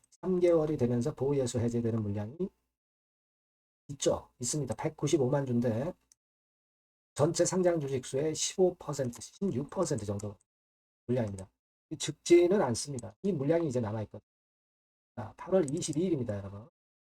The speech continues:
근데 팔월 이십이 일이라고 한다면은 아직 시간적인 여유는 있어요. 더 올라가서 나중에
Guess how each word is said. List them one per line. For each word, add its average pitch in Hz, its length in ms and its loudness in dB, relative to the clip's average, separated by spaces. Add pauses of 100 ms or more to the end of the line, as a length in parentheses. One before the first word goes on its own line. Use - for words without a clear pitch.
(580)
근데 160 140 4
팔월 190 420 6
이십이 160 420 -2
일이라고 147 680 4
한다면은 151 560 0
아직 139 280 -6
시간적인 170 560 0
여유는 139 300 0
있어요. 131 240 -4
더 139 120 2
올라가서 151 480 4
나중에 120 460 -2